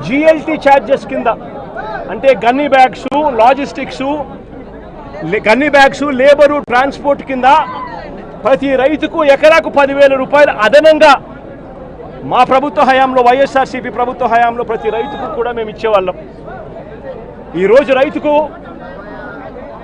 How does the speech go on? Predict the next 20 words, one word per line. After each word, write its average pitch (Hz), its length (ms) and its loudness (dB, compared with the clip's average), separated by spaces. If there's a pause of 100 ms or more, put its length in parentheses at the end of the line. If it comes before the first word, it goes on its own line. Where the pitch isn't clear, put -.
(440)
గిట్టుబాటు 285 460 0
ధరలు 294 280 6
రాని 311 260 2
పరిస్థితి, 311 400 2 (240)
ధాన్యం 294 340 4 (120)
కూడా 294 140 2 (100)
మూడు 294 220 -2
వందల 277 300 2
రూపాయలు 311 360 2 (1000)
ఎంఎస్పీ 302 460 2
కన్నా 277 180 0 (100)
తక్కువ 285 320 -4
రేటుకు 285 340 -2
కొనుగోలు 262 420 4
చేసిన 240 220 -4 (100)
పరిస్థితి, 240 360 -6 (960)
రైతు 269 200 2 (100)
అమ్ముకున్న 285 340 0 (100)
పరిస్థితి 285 340 -2 (120)
దళారీలకు. 262 520 4